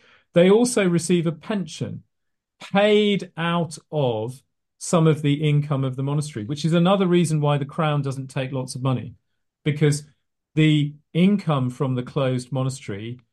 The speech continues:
is used to pay pensions to, uh, to the monks and nuns. So the monks have a pension, which means that if they wish, they can live off the pension,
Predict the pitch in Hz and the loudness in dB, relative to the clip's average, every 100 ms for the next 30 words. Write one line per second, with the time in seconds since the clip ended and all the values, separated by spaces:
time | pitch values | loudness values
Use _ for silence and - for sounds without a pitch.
0 | _ _ 143 147 139 147 151 147 - - | _ _ 2 2 4 2 2 0 -4 -4
1 | 160 147 151 147 - - - - _ _ | -2 -2 -2 -4 -6 -14 -16 -20 _ _
2 | _ _ - 147 127 117 - _ _ _ | _ _ -6 -2 -2 -4 -10 _ _ _
3 | _ - 123 113 165 - 120 120 117 - | _ -6 -4 -4 -8 -6 -4 -4 -6 -8
4 | 120 120 107 - _ _ - 170 160 - | -8 -8 -8 -14 _ _ 0 0 0 -8
5 | - 160 190 214 185 - 202 214 214 185 | 2 4 4 2 -4 -4 0 2 0 0
6 | 180 165 - 107 143 151 - _ 160 160 | -2 -4 -10 -8 -8 -10 -18 _ -2 -2
7 | - 170 170 165 151 - _ _ _ _ | 2 4 4 2 -2 -10 _ _ _ _
8 | 160 165 165 156 147 160 208 190 - 143 | 2 2 2 0 2 2 0 -2 -4 -6
9 | 147 131 156 151 135 131 - 127 208 196 | -4 -2 0 0 -2 -6 -10 -6 -4 -4
10 | 151 110 104 143 147 | -8 -8 -6 -8 -10